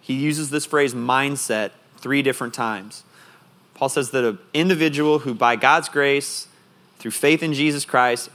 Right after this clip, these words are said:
has been indwelled with the Holy Spirit, that person's mindset is controlled by not the flesh,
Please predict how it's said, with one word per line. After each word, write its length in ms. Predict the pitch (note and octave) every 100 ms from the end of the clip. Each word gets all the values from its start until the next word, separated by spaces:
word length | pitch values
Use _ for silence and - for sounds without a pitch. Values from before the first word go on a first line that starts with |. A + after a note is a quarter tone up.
| -
has 200 | B2 A2
been 200 | A#2+ A#2
indwelled 480 | D3 E3 D#3+ D#3+
with 100 | D3
the 80 | D3
Holy 220 | C#3+ C#3+
Spirit, 380 | C3+ - C3 A2
that 200 | C3 D3+
person's 400 | - D#3+ D#3 C3
mindset 840 | B2+ C3 D3 D#3 D#3+ C#3 - A2+ A2+
is 160 | B2 A#2
controlled 840 | - A2+ - - C#3+ D3 C#3+ C3+
by 200 | C3 A2+
not 440 | A2 A2 B2+ D#3 -
the 60 |
flesh, 720 | - C#3 A#2+ G#2 G#2 - -